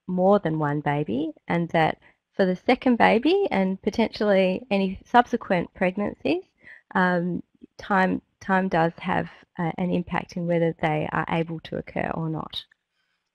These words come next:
Um, I think it's really good in, in, uh, primary care to investigate women trying to conceive, um, and not leave them on their own, um, even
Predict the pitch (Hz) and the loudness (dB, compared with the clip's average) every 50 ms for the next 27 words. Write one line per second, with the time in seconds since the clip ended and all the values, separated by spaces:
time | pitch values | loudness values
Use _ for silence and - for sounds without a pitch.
0 | _ - 185 175 175 175 - - _ _ _ - 208 220 - 254 240 - - _ | _ -6 -4 -2 -2 -4 -4 -8 _ _ _ -2 0 2 4 2 2 2 -2 _
1 | _ _ - - 196 208 202 202 190 175 - 190 185 185 185 - - 185 180 175 | _ _ -10 -4 -2 0 0 0 -2 -2 -2 0 0 0 0 -2 -4 -4 -4 -4
2 | 180 - _ _ - 180 175 175 165 160 175 _ _ _ _ _ - 180 165 160 | -6 -8 _ _ -6 -4 -4 -2 -4 -6 -8 _ _ _ _ _ -8 -6 -6 -4
3 | 151 151 151 _ _ _ _ _ _ - - 196 180 175 175 175 - - - 175 | -4 -6 -8 _ _ _ _ _ _ -6 -2 0 0 0 0 -2 -4 -4 -4 -2
4 | - - - - _ - - 190 180 185 185 175 170 175 180 - - - 185 - | -2 0 -2 -4 _ -8 -6 -6 -4 -2 -2 -2 2 0 0 0 -2 -10 -6 -2
5 | 170 147 - - - 185 - _ _ _ _ - 185 190 185 185 190 - - 190 | 0 0 0 0 -2 -6 -14 _ _ _ _ -4 -2 0 0 -2 -2 -4 -4 -2
6 | 175 165 165 170 180 - - 180 180 - - 180 180 214 285 349 - _ _ _ | 0 0 0 -2 -4 -8 -8 -8 -8 -6 -4 -2 -2 0 -2 -2 -4 _ _ _
7 | _ _ - - - _ _ - - 175 170 - - 185 175 170 - - 185 175 | _ _ -20 -20 -20 _ _ -6 -4 -4 -4 -2 -2 -2 -2 -2 -2 -2 0 -2
8 | 175 - 175 170 165 165 165 165 160 160 160 165 165 165 165 165 165 165 - - | 0 -2 -2 -2 -2 0 0 0 0 0 0 0 -2 -2 -2 -2 -4 -6 -6 -6
9 | 170 156 156 156 156 - - - _ _ _ _ _ _ _ _ _ _ _ _ | -6 -6 -4 -4 -6 -8 -8 -12 _ _ _ _ _ _ _ _ _ _ _ _
10 | _ _ _ _ _ _ - - 196 208 196 170 160 156 156 - | _ _ _ _ _ _ -2 2 2 2 2 2 0 0 -2 -4